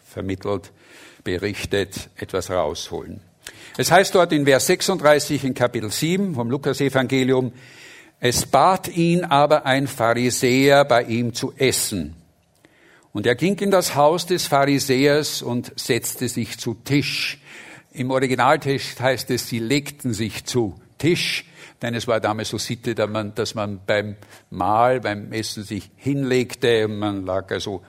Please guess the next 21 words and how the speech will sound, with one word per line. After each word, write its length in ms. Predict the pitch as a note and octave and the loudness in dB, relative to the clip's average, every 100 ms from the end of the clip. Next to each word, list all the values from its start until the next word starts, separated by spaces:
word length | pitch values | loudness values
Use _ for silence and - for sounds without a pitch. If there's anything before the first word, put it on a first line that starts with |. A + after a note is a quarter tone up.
| - | -8
auf 200 | F#2 - | -8 -8
so 180 | G2 | -8
einer 360 | G2 G2 F#2+ - | -6 -2 -4 -4
Art 260 | G2 E2+ - | -4 -4 -4
Couch, 560 | - F2+ B2+ - - - - - - - _ - | -2 0 -2 -4 -8 -10 -20 -20 -20 -20 _ -10
äh, 340 | G#2+ G#2 G2+ A2 - - | -4 -2 -2 -6 -16 -4
aber 360 | G#2+ G#2+ G#2 - | -2 0 -2 -4
Luther 280 | A2 - | -8 -4
hat 100 | G2 | -6
es 120 | G2 G#2+ | -6 -10
mit 160 | F#2+ | -10
setzte 400 | - A2 - - | -4 -4 -4 -8
übersetzt. 460 | G2 F#2+ - - - - | -8 -6 -8 -10 -16 -8
"Und 180 | - F3+ | -2 0
siehe, 440 | E3 - G#3+ A3+ G#3+ | 0 2 4 6 6
in 160 | F#3+ | 4
der 120 | F3+ | 2
Stadt 420 | D#3 - D3+ G3+ - | 0 2 4 4 2
war 120 | E3 | 2
eine 240 | D#3+ D#3+ | 2 0
Frau, 640 | D#3 - A#2+ G#2 E2 D#2 | -4 0 4 4 2 -2